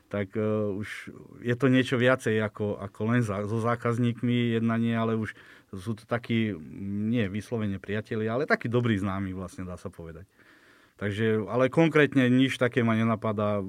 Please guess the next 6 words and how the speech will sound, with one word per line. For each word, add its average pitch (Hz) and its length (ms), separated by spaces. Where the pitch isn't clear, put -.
Je 143 240
t-, 131 320
tých 131 240
negatívnych 131 560
skúseností 123 640
síce 120 240